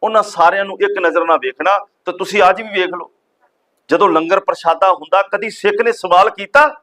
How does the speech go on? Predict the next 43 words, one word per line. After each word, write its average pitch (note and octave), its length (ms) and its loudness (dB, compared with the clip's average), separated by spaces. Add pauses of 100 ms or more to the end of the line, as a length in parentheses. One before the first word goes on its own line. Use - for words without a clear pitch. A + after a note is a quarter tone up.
ਬਾਬੇ F3+ 280 0
ਨਾਨਕ E3+ 460 0
ਨੇ F3+ 60 -6
ਕਿਹਾ F#3 280 2
ਵੀ F#3+ 160 -4
ਕੋਈ F3 480 -4
ਉੱਚਾ E3+ 300 -2
ਤੇ E3+ 120 -10
ਕੋਈ D3+ 240 -6
ਨੀਵਾਂ B2+ 320 -2
ਨਹੀਂ, A2 140 -16 (680)
ਬਾਬੇ F3 180 0
ਨਾਨਕ D#3 320 -2
ਦੇ D#3+ 120 -6
ਘਰ C#3 220 2
ਦੇ E3 120 -6
ਵਿੱਚ D3 200 -8
ਸਾਰੇ E3 340 0
ਸਮਾਨ। A2 420 -14 (580)
ਤੁਹਾਡੇ A3 320 6 (140)
ਬਗਲ A#3 220 4
ਦੇ C4 120 6
ਵਿੱਚ G#3+ 200 2 (120)
ਮੰਨ A#3 140 6
ਲਓ B3+ 160 4
ਕੋਈ, A#3+ 340 0 (1160)
ਕੋਈ D4 240 6
ਵੀਰ G#3+ 340 -2
ਪ੍ਰਸ਼ਾਦਾ G#3+ 680 0
ਛਕਦਾ G#3 400 2
ਹੋਵੇ, G#3 240 4
ਕਦੀ A3 180 -4
ਕਿਸੇ G#3+ 280 -4
ਸਿੱਖ G3+ 280 -6
ਨੇ G#3 80 -10
ਸਵਾਲ F#3 400 2
ਕੀਤਾ, A3+ 260 0
"ਭਾਈ A#3+ 260 2
ਤੂੰ A3+ 140 -10
ਕਿਸ A3+ 340 -2
ਜਾਤ G3 240 6
ਦਾ G3+ 120 2
ਹੈ?" F3+ 80 -8